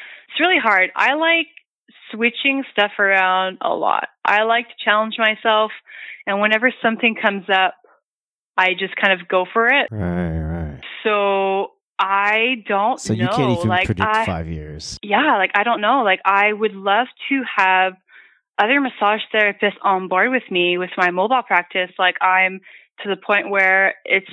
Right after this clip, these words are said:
Speaker 1: getting hard to see my clients exactly when I want, and especially in
Speaker 2: Mm-hmm.
Speaker 1: Ottawa. Like, Ottawa is kind of a broad, like, it's, it's takes a long time to go from East End to West End. So I'm kind of looking for, to hire people possibly
Speaker 2: Mm-hmm.
Speaker 1: in the next five, within the next five years.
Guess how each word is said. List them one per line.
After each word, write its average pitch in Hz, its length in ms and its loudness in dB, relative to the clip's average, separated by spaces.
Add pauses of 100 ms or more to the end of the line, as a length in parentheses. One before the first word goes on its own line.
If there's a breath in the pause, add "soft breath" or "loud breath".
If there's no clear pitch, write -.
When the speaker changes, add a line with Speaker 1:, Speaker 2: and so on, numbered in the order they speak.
(120)
Speaker 1:
getting 202 240 2
hard 202 220 2
to 196 140 -16
see 226 60 -6
my 202 120 0
clients 196 340 0
exactly 196 520 0
when 190 220 0
I 185 100 2
want, 180 420 0 (180)
and 202 140 -8
especially 214 320 0
in - 60 0
Speaker 2:
Mm-hmm. 185 80 0
Speaker 1:
Ottawa. 185 260 2
Like, 185 180 2
Ottawa 220 280 2
is 262 120 -2
kind 233 220 0
of 190 80 -6
a - 20 -20
broad, 226 680 0 (500 loud breath)
like, 208 220 0
it's, 220 120 -2 (180)
it's 254 200 0 (340)
takes 381 160 0
a 359 60 0
long 320 160 0
time 311 220 0
to 254 80 -8
go 247 120 -2
from 214 300 -4
East 233 260 -10
End 226 200 0
to 208 80 -2
West 202 280 0
End. - 280 0
So 214 60 -2
I'm 208 60 -2
kind 247 160 0
of 247 60 0
looking 247 320 0
for, 240 160 0
to - 560 -4
hire 302 300 -2
people 208 480 0 (100)
possibly 190 460 -2 (100)
Speaker 2:
Mm-hmm. 92 360 -12
Speaker 1:
in 214 60 -4
the 196 60 2
next 202 260 2
five, 190 300 2
within 226 300 2
the 202 60 2
next 196 180 2 (100)
five 180 180 2
years. 185 360 0